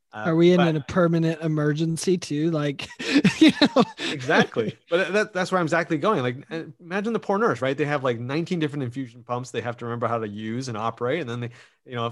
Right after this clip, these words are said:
Speaker 1: and, and it's all beeping back <laughs> at the main station, right? And then they're trying to cover each other's shifts because they're trying to, you know, they don't have enough people. So just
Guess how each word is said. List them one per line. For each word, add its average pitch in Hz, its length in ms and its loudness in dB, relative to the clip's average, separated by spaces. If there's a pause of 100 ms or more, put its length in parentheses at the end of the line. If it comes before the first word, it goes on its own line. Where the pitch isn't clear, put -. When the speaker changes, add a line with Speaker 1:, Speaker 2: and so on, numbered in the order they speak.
Speaker 1:
and, 123 200 -6
and 127 180 -4
it's 127 180 -4
all 139 140 0
beeping 147 480 -2
back 135 380 0
<laughs> - 40 -2
at 214 120 4
the 147 320 -2
main 156 200 0
station, 139 720 -2
right? 156 320 -4 (280)
And 135 80 -2
then 143 80 0
they're 139 100 0
trying 151 220 -2
to 147 60 0
cover 151 240 0
each 139 160 -2
other's 135 220 -2
shifts 156 440 -2
because 123 260 -8
they're 117 100 -4
trying 131 200 -6
to, 143 80 -10
you 131 80 -4
know, 113 100 -4
they 117 140 -2
don't 123 140 -4
have 120 120 -2
enough 123 380 -6
people. 147 400 -8
So 127 240 0 (580)
just - 240 -8